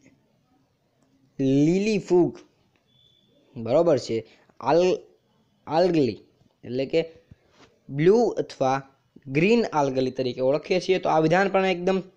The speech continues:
ખરું છે. હવે ડી તરફ જોઈએ. Golden algae are also called diatoms, બરાબર છે. આપણે desmids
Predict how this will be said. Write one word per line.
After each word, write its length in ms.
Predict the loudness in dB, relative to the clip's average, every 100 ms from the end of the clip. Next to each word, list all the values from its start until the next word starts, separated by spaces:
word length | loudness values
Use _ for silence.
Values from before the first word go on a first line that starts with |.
| _ -10
ખરું 260 | 0 0
છે. 300 | 2 2 0 -2
હવે 140 | -6
ડી 260 | 0 2 4
તરફ 220 | 4 2
જોઈએ. 200 | 4 2
Golden 380 | 2 2 2 0
algae 460 | 0 0 2 0 -4 _ _ _ _ _ _ _ -12 -8
are 60 | -2
also 360 | -2 2 0 0 0
called 220 | 0 -2 -12 _ _ _ _ _ _ _ _ _ _ -18 -4
diatoms, 420 | -2 -2 -4 -12 _ _ _ _ _ _ _ _ _ _ _ 0
બરાબર 320 | 2 4 4
છે. 220 | 2 -2 -4 -10
આપણે 340 | -6 -2 -4 -6 _ _ _ _ -6
desmids 580 | 0 0 0 -2 -2